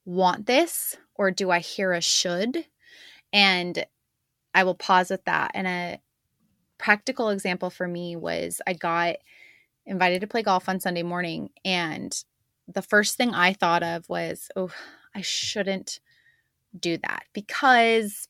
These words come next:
X, Y, Z." And I heard it and I said to myself, "But why? Like, someone's giving me this opportunity. I want this practice.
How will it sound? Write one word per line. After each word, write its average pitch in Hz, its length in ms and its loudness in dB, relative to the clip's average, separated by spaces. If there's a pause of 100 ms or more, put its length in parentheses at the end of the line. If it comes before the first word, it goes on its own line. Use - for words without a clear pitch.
(100)
X, - 300 -4
Y, 170 160 -4
Z." - 320 -8 (840)
And 202 100 2
I 185 60 6
heard 285 360 8
it - 320 -2
and 208 120 2
I 196 100 4
said 202 220 0
to 214 60 -4
myself, 180 480 -2 (680)
"But 107 400 -2
why? - 300 -4 (1200)
Like, - 340 -4 (180)
someone's 202 320 0
giving 190 280 -2
me 220 80 -2
this 240 200 -2
opportunity. 214 840 0 (100)
I 170 120 2
want 160 440 -4
this 240 280 -2
practice. 190 920 -2